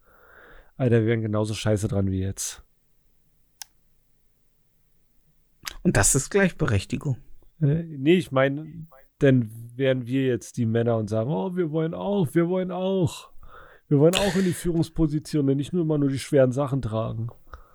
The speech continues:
Speaker 2: Ähm, aber bevor ich den Gedanken verliere, möchte ich nur noch mal sagen, weil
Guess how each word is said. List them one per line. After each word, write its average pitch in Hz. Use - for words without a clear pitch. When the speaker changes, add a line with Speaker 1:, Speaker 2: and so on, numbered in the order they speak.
Speaker 2:
Ähm, 151
aber 151
bevor 147
ich 180
den 175
Gedanken 160
verliere, 135
möchte 139
ich 139
nur 165
noch 160
mal 143
sagen, 120
weil 123